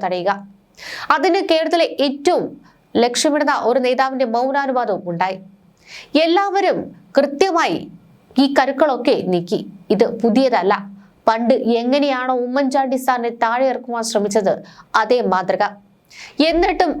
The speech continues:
രാഹുൽ വീണില്ല. വീണ്ടും സജീവമായി തിരിച്ചു വന്നു. അപ്പോഴാണ്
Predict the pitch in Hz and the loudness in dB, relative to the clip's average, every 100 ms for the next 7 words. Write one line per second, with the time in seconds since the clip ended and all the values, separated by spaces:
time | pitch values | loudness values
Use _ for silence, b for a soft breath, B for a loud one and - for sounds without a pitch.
0 | 233 254 269 269 190 202 185 185 208 202 | 0 0 0 -2 0 0 0 0 -2 -4
1 | - - 180 220 240 233 - 233 220 254 | -18 -10 -2 0 2 0 2 0 2 2
2 | 233 196 196 202 208 214 190 175 - - | 2 0 0 0 0 0 -2 -2 -8 -18
3 | B B B - 240 247 311 294 254 | B B B -2 0 2 0 0 -2